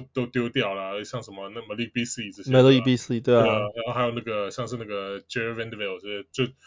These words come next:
Speaker 1: 他们走之后，就真的现在就是纯粹就 Gobert 又跟这个他们原本的这个 Cat 跟那个 D'Angelo Russell 他们这队形搭不上，还有那 Anthony Edwards 啊，所以我是觉得说，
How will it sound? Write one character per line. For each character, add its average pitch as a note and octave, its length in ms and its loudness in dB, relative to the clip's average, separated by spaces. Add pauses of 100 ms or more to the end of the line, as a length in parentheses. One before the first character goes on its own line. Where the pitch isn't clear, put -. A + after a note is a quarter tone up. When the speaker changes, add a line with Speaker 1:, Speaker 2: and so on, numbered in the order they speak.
(180)
Speaker 1:
他 - 80 2
们 D#3+ 140 0
走 B2 200 4
之 C3+ 100 2
后， D#3+ 100 8
就 D3+ 180 6
真 D3 240 -2
的 D3+ 100 4
现 C#3+ 140 -2
在 C3 80 4
就 C3 140 -2
是 C3+ 180 0 (760)
纯 C#3 220 2
粹 D#3+ 160 4
就 D#3+ 220 4 (160)
Gobert C3 640 4
又 C#3+ 280 2 (140)
跟 C#3 180 -2
这 C#3+ 80 -4
个 A2 400 -2 (420)
他 C3 120 -4
们 B2 100 -2 (640)
原 B2 220 -4
本 A#2+ 140 0
的 G#2 80 -6
这 A#2+ 100 -4
个 A2 80 -12 (420)
Cat A#2 300 -2
跟 A2+ 160 -8
那 A2+ 80 -8
个 G#2 300 -6 (260)
D'Angelo B2 280 0
Russell A#2+ 280 -2
他 G#2 60 -8
们 A2+ 80 -12
这 A2+ 100 -10
队 A2+ 200 -6
形 G2 180 -16
搭 G2+ 160 -6
不 G2+ 60 -14
上， G#2 200 -10
还 A2+ 100 -8
有 G#2 80 -6
那 A2+ 80 -10
Anthony A2+ 400 -8
Edwards G2+ 480 -10
啊， - 120 -20
所 A#2+ 180 -6
以 A#2 100 -8 (560)
我 C3+ 100 8
是 F#3 140 4
觉 F#3+ 140 10
得 E3+ 140 6
说， F3+ 320 4